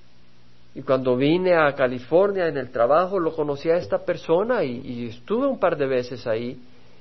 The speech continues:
pero después se alejó del Señor. Y recuerdo claramente en la mesa un almuerzo en que yo estaba tratando de hacerlo venir al Señor.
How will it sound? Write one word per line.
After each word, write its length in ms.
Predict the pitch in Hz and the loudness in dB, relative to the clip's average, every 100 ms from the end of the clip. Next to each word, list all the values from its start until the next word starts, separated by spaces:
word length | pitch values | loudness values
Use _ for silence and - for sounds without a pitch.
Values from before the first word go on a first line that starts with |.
| - - - | -20 -20 -8
pero 200 | 143 156 | 0 2
después 320 | 147 113 156 | 2 -2 -6
se 100 | 160 | -4
alejó 300 | 190 175 175 | -2 -2 0
del 120 | 185 170 | 0 -4
Señor. 360 | 175 175 240 | -6 -2 0
Y 80 | 190 | 0
recuerdo 720 | 131 131 139 170 233 254 240 | -2 -2 6 8 8 6 2
claramente 760 | - 175 214 214 190 226 220 202 | 4 4 4 4 4 2 2 -2
en 120 | 160 | 0
la 100 | 139 | -2
mesa 400 | 131 156 208 202 | 0 0 0 -2
un 160 | 175 180 | -2 -2
almuerzo 520 | 160 143 165 196 190 | -2 4 4 4 0
en 60 | |
que 120 | 151 139 | -6 -6
yo 80 | |
estaba 260 | 156 175 165 | -4 -4 -4
tratando 520 | 147 131 - 151 185 | -4 -6 -2 -2 0
de 80 | 156 | -2
hacerlo 320 | 131 160 160 | -2 -4 -4
venir 220 | 139 147 165 | -4 -4 -4
al 100 | 160 | -4
Señor. 320 | 139 170 | -4 -4